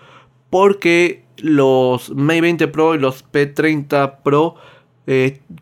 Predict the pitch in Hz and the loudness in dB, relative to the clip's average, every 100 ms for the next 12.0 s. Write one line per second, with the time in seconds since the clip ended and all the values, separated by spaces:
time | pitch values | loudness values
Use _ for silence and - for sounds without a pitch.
0 | _ 175 226 247 294 214 190 139 120 110 | _ 2 2 2 0 2 2 0 -4 -6
1 | 113 117 - - 131 151 135 - 143 139 | -8 -12 -16 -14 -2 2 2 0 -6 -4
2 | 127 139 156 151 160 165 143 117 110 131 | -2 0 0 -2 -4 -6 -6 -8 -4 -4
3 | 127 - 143 147 139 139 139 156 156 175 | -6 -4 -4 -2 -2 -4 -2 -4 -2 -2
4 | 165 175 160 170 151 - - - _ - | 0 0 0 -2 -4 -12 -20 -20 _ -6
5 | 139 131 127 131 131 131 131 135 127 104 | -2 0 0 0 0 -2 -2 0 -2 -4
6 | _ _ _ _ _ _ _ - 185 202 | _ _ _ _ _ _ _ -4 2 4
7 | 233 240 233 185 220 214 208 202 196 202 | 2 0 0 2 2 2 2 -2 -2 -2
8 | 185 156 143 180 175 180 196 - 165 147 | 0 -2 0 0 2 0 -2 -2 -4 -2
9 | 143 135 190 240 247 151 127 131 143 135 | -4 -2 -2 0 0 0 0 0 0 -4
10 | 120 139 127 123 123 143 _ _ _ _ | -4 0 0 2 0 -4 _ _ _ _
11 | _ - 247 185 135 - 185 - 95 | _ -4 0 0 -2 0 0 -2 -12